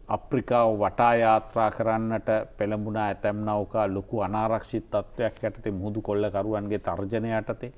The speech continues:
ඒ වගේම මේ තෙල් සහ ගෑස් ප්‍රවාහන නෞකා හතලිහකට අධික සංඛ්‍යාවක් මේ ප්‍රදේශයේ හිර වෙලා තිබ්බා. බලශක්ති අර්බුදයක් නිර්මාණය කරමින්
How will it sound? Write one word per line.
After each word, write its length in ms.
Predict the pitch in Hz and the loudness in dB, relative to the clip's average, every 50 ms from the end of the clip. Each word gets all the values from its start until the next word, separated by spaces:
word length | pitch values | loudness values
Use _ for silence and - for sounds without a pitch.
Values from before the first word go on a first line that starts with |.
| - - - - - - - - | -18 -20 -20 -20 -20 -12 -6 -2
ඒ 80 | 117 | 2
වගේම 440 | 110 107 107 104 104 113 113 107 107 110 107 107 101 90 - - - - - - - 120 113 104 101 98 98 92 90 | 4 4 4 4 4 2 2 2 2 2 2 2 0 0 -4 -6 -12 -20 -20 -20 -18 -16 -14 -14 -12 -10 -10 -8 -8
මේ 180 | 87 85 80 - - - | -6 -8 -8 -10 -6 -2
තෙල් 240 | 120 117 120 120 113 | 0 2 2 2 0
සහ 280 | - 120 120 120 110 98 | -2 0 2 2 2 2
ගෑස් 280 | 101 104 107 110 104 - | 4 4 4 2 2 -2
ප්‍රවාහන 460 | - 120 107 104 101 107 107 104 101 | -2 2 2 4 4 4 2 0 0
නෞකා 440 | 98 101 104 101 101 - 110 107 101 | 0 0 -2 -2 0 2 2 2 2
හතලිහකට 520 | 101 - 117 120 120 113 110 101 113 - | 0 -2 0 2 4 4 2 2 0 0
අධික 300 | 107 104 104 110 104 104 | 0 0 0 -2 -4 -4
සංඛ්‍යාවක් 720 | - - 110 104 101 95 - 107 104 107 104 98 - - | -2 -2 -2 -2 -4 -2 0 0 2 2 2 0 -2 -6
මේ 320 | 107 101 101 101 98 95 - - - - - | -8 -8 -6 -8 -8 -10 -12 -16 -20 -10 -6
ප්‍රදේශයේ 480 | - 107 101 104 104 101 - - 98 98 | -4 -2 -2 -2 -4 -4 -4 -4 -4 -2
හිර 120 | 104 104 | -2 0
වෙලා 340 | 113 110 110 107 110 107 104 | 0 0 2 2 2 2 0
තිබ්බා. 460 | 104 - 113 107 110 110 110 107 - - - - - - - 107 | 0 -4 -6 -6 -4 -2 -4 -4 -4 -8 -14 -20 -20 -14 -6 -2
බලශක්ති 580 | 101 98 101 110 - - 113 - - - 120 110 | 0 2 2 2 0 0 -2 -2 -2 0 0 0
අර්බුදයක් 520 | 104 110 110 117 110 113 113 107 - - | 0 0 -2 -6 -4 -2 -2 -2 -4 -6
නිර්මාණය 520 | 113 110 107 113 117 113 113 110 113 113 | -8 -10 -8 -6 -6 -4 -4 -4 -4 -6
කරමින් 340 | 113 - 117 117 117 120 123 | -6 -6 -6 -6 -6 -8 -10